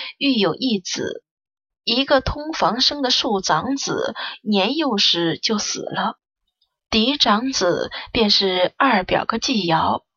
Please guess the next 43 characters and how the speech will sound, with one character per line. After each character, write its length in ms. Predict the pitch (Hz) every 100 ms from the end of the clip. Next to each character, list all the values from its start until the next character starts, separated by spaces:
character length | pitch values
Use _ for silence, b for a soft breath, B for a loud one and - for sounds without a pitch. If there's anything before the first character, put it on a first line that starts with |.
| B B -
庶 440 | - 330 240 202
子 420 | - 185 - 131 B B
是 220 | - 247
三 380 | 214 311 302 339
表 280 | - 165 -
哥 160 | 202
季 300 | 202 254 180
云。 380 | 156 147 170 - _ _ _ _ -
他 100 | -
的 140 | 302
妾 400 | - - 311 220
室 360 | - - 190 175 B B
所 280 | - 214 190
生 320 | - 302 320
一 200 | 311 214
女 360 | 175 139 90 -
已 160 | 202 170
经 240 | 233 247
出 260 | - 302 311
嫁， 300 | 285 226 - - _ B B B
二 320 | - 254 208
舅 460 | 196 233 202 180 170
与 160 | - 190
二 260 | 302 269
舅 280 | 220 330 262
母 320 | 180 160 156
生 240 | 196 285 269
了 80 | 262
四 280 | - 254
表 260 | 208 185 -
哥 280 | - 202 - -
季 260 | 254 185
灿， 380 | - - 262 - _ _ B B B B
还 120 | 214
有 100 | 240
两 260 | 233 165 165
个 300 | 190 190 185
未 240 | 269 208
出 320 | - - 311
嫁 140 | 320 233
的 80 |
女 200 | 180 156 135
儿 280 | 175 196